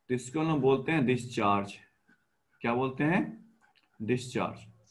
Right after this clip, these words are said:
अब इसको हम electricity से, जब इसको हम electricity से charge करते हैं तो फिर से क्या होता है, यहाँ पर जो charge है, negative terminal पर जो charge है, negative terminal पर जो charge है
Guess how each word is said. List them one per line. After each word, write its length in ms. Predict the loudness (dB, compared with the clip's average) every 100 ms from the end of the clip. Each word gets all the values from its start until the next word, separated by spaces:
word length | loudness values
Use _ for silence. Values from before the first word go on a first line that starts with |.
| _ -20 _ _ _ _ _ 0
अब 200 | 2 2
इसको 320 | -2 -2 0
हम 260 | 0 -2 0
electricity 680 | 0 0 -2 0 -2 2 0
से, 220 | 2 0 -2 -8 -16 -20 -20 _ -10
जब 200 | -2 0
इसको 280 | 0 -2 -2
हम 160 | 0 2
electricity 580 | 0 -2 -2 -2 0
से 160 | -2 -2
charge 340 | 2 4 4 2
करते 300 | -4 -2 -2
हैं 460 | 0 -2 -8 -18 -20 _ _ _ _
तो 100 | -4 -4
फिर 240 | 2 2
से 200 | 4 2
क्या 160 | 4 4
होता 320 | 4 2 0
है, 240 | -2 -6 _ _ _ _ _
यहाँ 300 | 0 2 2 2
पर 200 | 0 0
जो 100 | 0
charge 400 | 4 6 8 6
है, 280 | 0 -2 -4
negative 300 | 0 2 2
terminal 300 | 2 0 0
पर 160 | 0 0
जो 100 | -2
charge 380 | 2 6 6 4
है, 120 | -2 -6 -12 -18 -20 _ -4
negative 340 | 0 2 0
terminal 360 | -2 0 0 -2
पर 160 | -2 -2
जो 100 | -2
charge 400 | 4 6 6 4
है 120 | 0